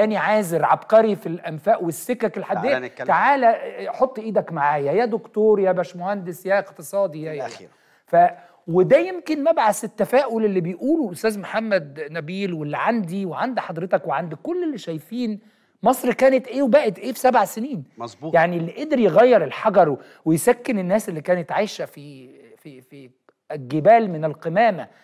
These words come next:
Speaker 1: في الأماكن الرائعة المتحضرة دي.
Speaker 2: مظبوط.
Speaker 1: أكيد، أكيد. في المقابل المصريين في الخارج عندهم دلوقتي،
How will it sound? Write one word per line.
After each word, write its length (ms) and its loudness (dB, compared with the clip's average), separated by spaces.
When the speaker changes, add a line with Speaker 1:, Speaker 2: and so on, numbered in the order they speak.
Speaker 1:
في 80 -8
الأماكن 480 -2
الرائعة 560 2
المتحضرة 760 -4
دي. 180 -6
Speaker 2:
مظبوط. 320 -12
Speaker 1:
أكيد، 640 -6
أكيد. 420 -4
في 140 -2
المقابل 640 4
المصريين 500 -2
في 100 -10
الخارج 440 -2
عندهم 440 -4
دلوقتي، 560 -10